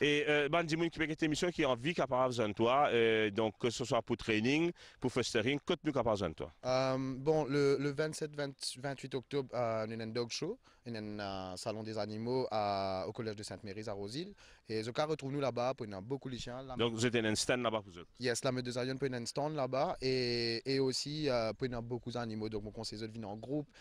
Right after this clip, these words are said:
Speaker 2: prendre de bonnes enfants, camarades, voisins, voisines, viennent là-bas, apprécier un peu les moments avec
Speaker 1: Est-ce
Speaker 2: les animaux
Speaker 1: qu'il,
Speaker 2: là-bas.
Speaker 1: euh, te capable de dire à un spectateur, si nous pouvons trouver, là, qui là-bas ?
Speaker 2: Lucky pour cent pour cent là-bas, pour une Hummer là-bas, Indy, tout ce qu'ils ont trouvé ici, c'est tout pour présent.
Speaker 1: Donc toi, toute l'équipe et les animaux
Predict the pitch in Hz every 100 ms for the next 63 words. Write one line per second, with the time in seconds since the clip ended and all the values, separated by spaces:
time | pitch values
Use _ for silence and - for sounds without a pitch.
0 | - - - 135 135 131 127 120 110 113
1 | 113 120 107 101 113 110 107 107 104 101
2 | 110 104 135 131 113 110 107 110 110 110
3 | 123 117 120 104 113 110 107 107 104 107
4 | 107 131 107 170 175 175 139 139 139 135
5 | - 139 131 139 143 147 120 139 127 127
6 | 123 131 - 113 131 135 131 127 127 120
7 | 120 131 135 120 - 131 107 82 - -
8 | 123 151 185 160 165 175 151 151 139 147
9 | 143 123 127 127 131 127 104 101 135 147
10 | 143 135 120 120 120 - 156 143 135 -
11 | 185 160 151 139 127 123 123 113 113 107
12 | 104 107 101 90 85 90 92 82 185 196
13 | 170 151 - 170 180 - 135 131 135 135
14 | 127 117 127 143